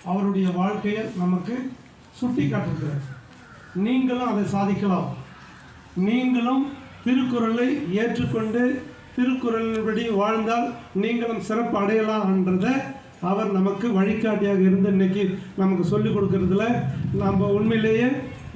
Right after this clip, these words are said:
ஆ, ஆ, என்ன நன்றி சொல்ல நாம் கடமைப்பட்டிருக்கிறோம். அவருக்கு பல வகையான வேலைகள் இருந்தாலும் எல்லாவற்றையும் ஒதுக்கிவிட்டு இன்று நம்மோடு இங்கு வந்ததிலே நாம்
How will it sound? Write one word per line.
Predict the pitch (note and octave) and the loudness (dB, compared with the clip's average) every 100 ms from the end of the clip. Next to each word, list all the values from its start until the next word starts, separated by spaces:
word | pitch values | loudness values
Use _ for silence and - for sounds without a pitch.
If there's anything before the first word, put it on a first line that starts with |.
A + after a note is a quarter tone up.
| - - - - - - - - - - | -14 -10 -10 -8 -10 -10 -10 -12 -14 -10
ஆ, | F3 E3+ D#3+ D#3+ - - - - - - - - - - - - - - - - - | -6 -4 -4 -6 -12 -14 -14 -16 -12 -10 -10 -12 -12 -14 -14 -14 -12 -14 -18 -16 -8
ஆ, | F#3+ F#3 F3+ | -4 -4 -2
என்ன | G#3 | 0
நன்றி | F3 F3+ A3 B3 A3 | 2 2 2 2 2
சொல்ல | - G#3 A3 C#4 D#4+ - G3+ | 2 2 2 2 -2 -4 0
நாம் | G3 G3+ G3 G3 | 2 2 2 0
கடமைப்பட்டிருக்கிறோம். | G3 G#3+ G#3+ - F#3 F#3+ A3 A3+ - - | 0 2 0 0 -2 -2 -2 -2 -6 -6
அவருக்கு | F3 F3+ F3+ | 0 0 0
பல | - F#3+ G#3+ | 0 2 2
வகையான | G#3 G#3+ G#3 G3 | 0 0 0 2
வேலைகள் | G#3 G#3+ G#3 F#3+ | 2 2 0 0
இருந்தாலும் | F#3+ G3+ G3 G#3+ B3 B3 - - | 2 2 2 2 2 -2 -8 -2
எல்லாவற்றையும் | F3+ G3+ G#3 G3+ G#3+ G#3+ F#3 | 0 2 2 2 2 2 2
ஒதுக்கிவிட்டு | G#3 B3 A#3 G#3 G#3 C4+ D#4+ - - - | 2 2 0 0 0 0 0 -4 -10 -6
இன்று | - G3+ A3+ | -6 -4 -4
நம்மோடு | G3 F#3 G3+ G#3 A#3 C#4+ - - - - | -2 -2 0 0 0 0 -4 -6 -6 -2
இங்கு | F#3 | 2
வந்ததிலே | F#3 F#3+ G3+ F#3+ G#3 A#3+ B3 - - | 2 4 2 2 2 2 0 -6 -8
நாம் | F#3+ F#3 F#3+ F#3+ | -2 2 2 0